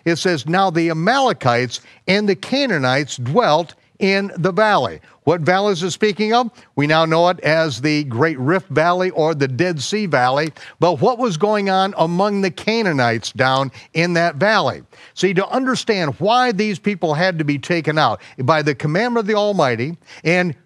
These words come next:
Saul was told to do this as king,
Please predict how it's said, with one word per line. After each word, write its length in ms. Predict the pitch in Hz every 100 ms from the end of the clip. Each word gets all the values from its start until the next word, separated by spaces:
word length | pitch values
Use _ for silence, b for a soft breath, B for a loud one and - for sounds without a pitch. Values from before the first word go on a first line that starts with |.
| _ -
Saul 640 | - - 233 165 160 175
was 260 | 165 151 -
told 480 | - 190 220 233 196
to 100 | 226
do 240 | 185 254
this 300 | 156 135 139
as 420 | - 156 233 240
king, 540 | - 240 208 143 147